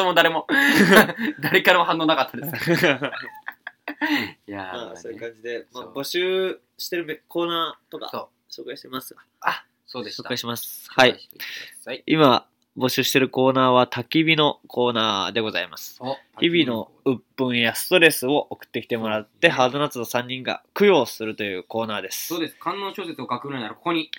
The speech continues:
Speaker 2: そうですね。
Speaker 1: <laughs> それそれ、
Speaker 2: <laughs>
Speaker 1: ぶつけてもらえれば。
Speaker 2: はい。
Speaker 1: ね。
Speaker 2: 例題、えー、
Speaker 1: はいはい。てか、まあ、最近なんかなかったんですか？
Speaker 2: 最近、あ、そうですね。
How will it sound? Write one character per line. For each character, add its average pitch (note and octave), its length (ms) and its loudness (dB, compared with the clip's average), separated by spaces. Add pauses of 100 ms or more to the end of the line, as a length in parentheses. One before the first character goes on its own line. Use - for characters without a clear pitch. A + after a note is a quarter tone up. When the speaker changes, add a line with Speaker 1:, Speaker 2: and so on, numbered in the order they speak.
(240)
Speaker 2:
そ F3 200 4
う - 20 6
で A2 60 -2
す A2 100 -10
ね。 A2+ 180 -2 (140)
Speaker 1:
<laughs> A2+ 140 -14
そ - 120 -8
れ C#3 80 -2
そ C#4+ 140 2
れ、 C4 80 6
Speaker 2:
<laughs> D3+ 220 4 (140)
Speaker 1:
ぶ B2+ 80 -10
つ - 80 -8
け D3+ 100 -4
て B2+ 40 -4
も A#2+ 100 -6
ら A#2+ 100 -2
え - 20 -8
れ A#2+ 80 -12
ば。 G2 160 -14
Speaker 2:
は C#3+ 220 6
い。 G#2+ 40 0
Speaker 1:
ね。 - 60 -14 (680)
Speaker 2:
例 E3 280 8
題、 E3+ 320 6 (220)
え B2+ 720 2
ー、 - 40 -20
Speaker 1:
は C#3+ 40 -8
い C#3 40 -6
は G#2+ 80 -10
い。 - 60 -20 (1400)
て - 80 -16
か、 F4 60 -10
ま C#3 80 -6
あ、 A#2+ 40 -6
最 G#3 160 -6
近 A#3+ 100 -6
な B3 80 -2
ん B3+ 40 -2
か D#3+ 60 -6
な E3 80 -2
か F#3+ 80 0
っ - 40 -4
た F#2 80 -12
ん - 20 -20
で - 60 -20
す - 60 -20
か？ - 140 -18 (240)
Speaker 2:
最 G3 340 0
近、 G3 220 -10
あ、 C3+ 300 4
そ G3+ 240 -4
う C#3 40 -2
で - 60 -8
す - 120 -14
ね。 G#2 280 -8